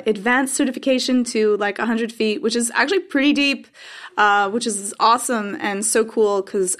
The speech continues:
when I was a child, I always wished that I was a cuttlefish, uh, just floating around in the water, and now I get to be one.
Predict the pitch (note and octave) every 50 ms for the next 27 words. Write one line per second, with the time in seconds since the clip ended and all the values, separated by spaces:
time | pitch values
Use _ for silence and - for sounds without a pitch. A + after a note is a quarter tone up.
0 | - - G3 G3+ G3+ G3 G3 G3 G3 G3 F#3 - - G3+ F#3+ F#3+ F#3+ F#3 F#3 F#3
1 | - - F#3+ F#3 F#3 F#3 F#3 F#3 F#3 F#3+ F#3 F3+ - - - F#3+ E3+ F3 E3+ F3
2 | F3 - - - - C#4 C#4 D4 C#4 C#4+ - B3 B3 A#3+ A#3 - - - - -
3 | - - - - - - - - G#3 G#3+ G#3 G#3 G3 - A3 - - - F#3+ F#3
4 | F#3+ F#3+ F#3+ G3+ F#3+ F#3 F#3 F3+ F3+ F#3 F#3 G3+ F#3 F#3 G3 G3+ G3+ G3 G3 G#3
5 | - - A3 G#3+ G#3+ G#3+ G#3 G#3 G3+ G3+ G3 F#3+ F#3 E3+ E3 - - G#3+ F3+ -
6 | - D#3+ E3 E3 D#3 D3+ D3+ C#3 C#3 C#3+ -